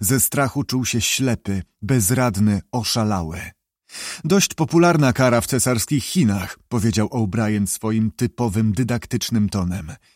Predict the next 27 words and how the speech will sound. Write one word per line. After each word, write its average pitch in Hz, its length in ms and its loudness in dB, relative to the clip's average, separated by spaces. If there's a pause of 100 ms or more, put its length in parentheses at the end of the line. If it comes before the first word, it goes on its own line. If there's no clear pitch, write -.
(640)
Maska 113 460 0
zamykała 110 600 2
się 117 120 0
na 104 120 2
twarzy 98 320 -2
Winstona. 98 680 -2 (300)
Drut 123 400 -2
dotknął 127 460 -2
jego 117 220 0
policzka 120 440 0
i 113 100 4
wtedy, 110 460 0 (600)
nie, 135 440 6 (400)
to 139 280 6
nie 143 160 4
była 135 360 4
ulga, 143 380 4
tylko 127 360 2
nadzieja, 107 640 2 (300)
iskierka 135 800 2
nadziei. 101 640 0 (440)
Za 135 160 2
późno, 107 460 2 (220)
może 143 400 6
już 143 200 4
za 139 160 2
późno. 95 540 0